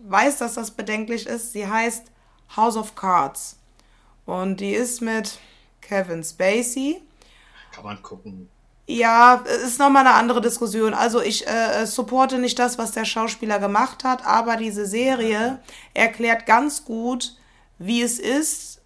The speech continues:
Speaker 1: also wie das Weiße Haus erstmal an sich funktioniert. Wie man
Speaker 2: Ja.
Speaker 1: Präsident wird, was man dafür machen muss,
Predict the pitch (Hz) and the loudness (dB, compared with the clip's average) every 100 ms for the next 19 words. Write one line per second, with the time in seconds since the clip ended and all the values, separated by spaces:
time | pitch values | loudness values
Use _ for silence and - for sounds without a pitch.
0 | - 208 214 196 190 196 262 277 294 294 | -6 -4 -2 -6 -6 -4 0 0 -2 -4
1 | 214 208 202 226 247 233 190 202 214 233 | -6 -2 2 2 0 -4 0 0 0 -2
2 | - 208 - - 220 - 190 190 220 - | -2 -2 -2 -2 -4 -2 -4 -2 -4 -4
3 | - - 233 220 208 - 202 196 185 160 | -10 -6 -4 -4 -6 -6 -4 -2 -2 -4
4 | 156 - - - - 208 214 208 208 202 | -6 -12 -20 -20 -8 -2 -2 -2 -6 -4
5 | 202 202 262 277 - 269 269 262 - - | -2 2 2 2 -4 -2 0 -2 -6 -20
6 | - - 202 208 202 202 202 - 208 233 | -20 -6 -4 -2 -4 -2 -2 -2 0 0
7 | 247 247 233 226 233 - | 0 -4 -2 0 -2 -4